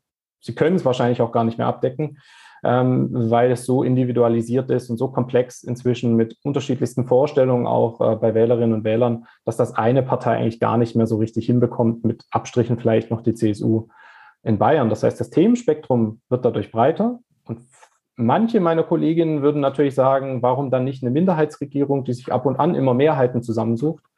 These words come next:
Da bin ich dann eher immer skeptisch, ähm, weil warum sollte ich jemand als Partei ins Amt heben, damit die mit einer absoluten Mehrheit oder im dritten Wahlgang mit einer relativen Mehrheit gewählt sind,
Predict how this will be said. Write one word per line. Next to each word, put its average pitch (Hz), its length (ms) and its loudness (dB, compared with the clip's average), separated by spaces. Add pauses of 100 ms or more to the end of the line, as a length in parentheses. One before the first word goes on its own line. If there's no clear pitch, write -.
(640)
Da 131 100 2
bin 147 200 2
ich 160 180 2
dann 139 120 2
eher 127 240 4
immer 113 180 0
skeptisch, - 760 -2
ähm, 127 500 2
weil 123 220 4
warum 127 260 0
sollte 139 300 0
ich 127 100 -8
jemand 131 460 0
als 120 180 -4
Partei 127 400 0
ins 117 400 -4
Amt 202 340 0
heben, 151 460 0 (220)
damit 120 200 -6
die 131 60 0
mit 120 140 0
einer 117 80 2
absoluten 127 400 -2
Mehrheit 131 340 2
oder 110 320 0
im 117 140 -4
dritten 117 260 -2
Wahlgang 113 380 2
mit 107 100 -4
einer 104 80 0
relativen 131 400 0
Mehrheit 120 300 2
gewählt 131 300 0
sind, 165 280 -8